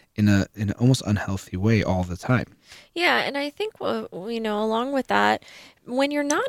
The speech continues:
Speaker 2: alone, you can't fully experience your feelings on your own.
Speaker 1: Mm-hmm.
Speaker 2: You can't really tolerate your feelings on your own. You can't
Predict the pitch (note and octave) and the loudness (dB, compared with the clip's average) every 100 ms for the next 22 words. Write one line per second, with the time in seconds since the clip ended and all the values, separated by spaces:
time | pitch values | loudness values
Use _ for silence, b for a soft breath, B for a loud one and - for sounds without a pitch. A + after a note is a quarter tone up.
0 | - A3 G#3+ B3 A3+ F#3+ G3 A#3+ - _ | 0 0 2 4 4 0 -4 -6 -10 _
1 | b b b b b A3+ B3 B3 B3 A#3+ | b b b b b -2 0 2 2 0
2 | - - G#4 C#5 - - - D4 D4+ D4 | -6 -10 -4 -6 -6 -16 0 0 2 0
3 | - - - - C4 C4+ C#4+ B3 G#3+ - | 0 -2 -8 -4 -2 0 0 0 -2 -4
4 | G#3 G3+ - - A#3 B3 A3 G#3 G3+ G3 | -4 -4 -4 -6 -4 -2 -4 -4 -4 -4
5 | F#3+ - G3 E3+ A2 G#2 A2 C3+ D4 D#4 | -6 -4 -4 -4 -4 -4 0 0 0 -2
6 | - B3+ C4 A#3 - - B3 B3+ C4+ B3 | -2 -2 0 0 -2 -6 0 2 4 2
7 | G#3 G3+ - G3+ - G3+ G3+ G3+ G3+ G3 | 0 -2 -4 -8 -4 -4 -4 -6 -6 -4
8 | G3 - F#3+ F3 F3 G#3 G#3 - D4 D4+ | -4 -2 -2 -2 -4 -8 -12 -8 -4 -4